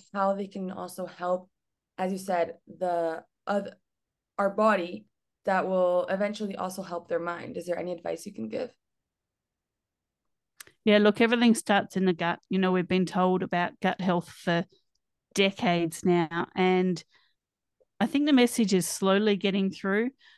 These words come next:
Speaker 2: But, you know, with the root cause analysis, we will find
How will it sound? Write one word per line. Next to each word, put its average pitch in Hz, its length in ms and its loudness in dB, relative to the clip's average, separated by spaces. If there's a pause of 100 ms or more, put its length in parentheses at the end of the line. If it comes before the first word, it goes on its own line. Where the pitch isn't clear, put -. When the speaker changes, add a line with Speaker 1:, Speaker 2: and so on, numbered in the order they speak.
(180)
Speaker 2:
But, 254 200 0
you - 140 0
know, 240 140 6
with 247 140 2
the 269 100 0
root 254 260 0
cause 214 240 0
analysis, 180 680 0 (120)
we 185 280 4
will 180 160 6
find 180 680 2